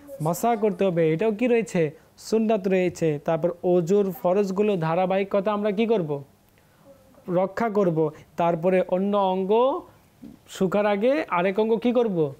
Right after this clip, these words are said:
ধৌত করে নেব। নাম্বার শেষ হচ্ছে একটি অঙ্গ শুকানোর আগে অন্য অঙ্গ কি করব আমরা?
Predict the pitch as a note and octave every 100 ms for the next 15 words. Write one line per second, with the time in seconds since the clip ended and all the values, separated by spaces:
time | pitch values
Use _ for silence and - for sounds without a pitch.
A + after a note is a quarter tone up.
0 | _ _ _ C#3+ B2+ F#3+ A#3 A#3 A3 G3+
1 | F#3+ E3+ D#3 D3+ D3+ D3+ D3 D#3 - -
2 | G3+ A#3 G#3+ - A3+ A#3 A3+ - - F#3
3 | F3 - G#3 F#3+ G3 G#3+ - F3 F#3+ G3
4 | F#3+ F#3+ C4 D#4+ F#4 - _ _ - F#3+
5 | G#3 G#3+ A3 A#3+ A#3+ A#3 A#3+ A#3+ D4